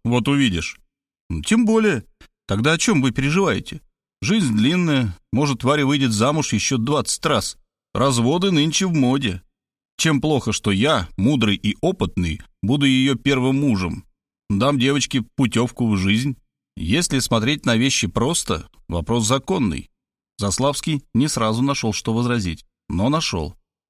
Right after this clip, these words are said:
«Роб, я-то как раз не против, ты знаешь меня», криво усмехаясь, сказал он. «Но есть же ещё Мария. Она ваш брак не переживёт. Она не может тебя простить. Ты же был нашим другом». «Уже был?» удивился я.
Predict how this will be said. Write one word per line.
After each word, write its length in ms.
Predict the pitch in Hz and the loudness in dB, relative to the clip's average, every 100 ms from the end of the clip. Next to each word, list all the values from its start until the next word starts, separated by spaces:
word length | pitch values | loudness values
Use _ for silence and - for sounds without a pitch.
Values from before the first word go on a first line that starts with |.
| _ _ - | _ _ 0
«Роб, 300 | 240 95 - | 0 0 -4
я-то 520 | 76 76 80 120 156 | -6 -2 0 0 0
как 200 | - 143 | -2 0
раз 240 | 160 143 131 | 2 2 2
не 80 | 131 | 0
против, 400 | 135 98 - - - | 0 0 -4 -14 -4
ты 100 | 113 | -2
знаешь 340 | 101 113 - | 2 0 -2
меня», 300 | 85 71 69 - _ | -4 -6 -8 -14 _
криво 280 | 117 123 110 | 0 2 2
усмехаясь, 640 | 107 - 107 107 131 131 - | 0 0 0 2 0 0 -2
сказал 420 | 117 104 113 - | -2 0 0 -2
он. 260 | 101 80 73 - _ _ _ | -4 -4 -6 -12 _ _ _
«Но 140 | 101 110 | 2 4
есть 280 | 104 117 98 | 4 2 2
же 120 | 104 | 2
ещё 280 | 92 - 101 | 2 2 2
Мария. 500 | 98 98 110 78 - _ _ _ | 2 2 0 -2 -10 _ _ _
Она 260 | 95 107 127 | 0 2 2
ваш 220 | 123 110 | 2 0
брак 340 | 101 113 117 104 | 2 0 2 0
не 120 | 104 | 2
переживёт. 680 | 120 113 120 139 107 - - _ _ | 2 2 2 0 -2 -4 -14 _ _
Она 220 | - 117 135 | 0 2 4
не 100 | 156 | 4
может 380 | 156 101 90 | 2 0 -2
тебя 280 | - 107 95 | 0 0 0
простить. 680 | - 110 - - 95 73 - _ _ _ - 90 | 0 -2 -2 -4 -6 -6 -14 _ _ _ -6 -2
Ты 100 | 117 | 0
же 120 | 107 | 0
был 240 | 110 117 104 | 2 2 2
нашим 420 | 117 95 113 110 | 2 0 0 0
другом». 480 | 131 117 85 87 - _ _ _ _ _ - | 0 0 -2 -6 -10 _ _ _ _ _ -2
«Уже 320 | 151 147 170 | 0 2 2
был?» 460 | 135 147 185 233 - _ | 2 4 2 0 -4 _
удивился 540 | 127 120 110 101 - 110 | 0 4 4 2 0 0
я. 300 | 98 85 | 2 0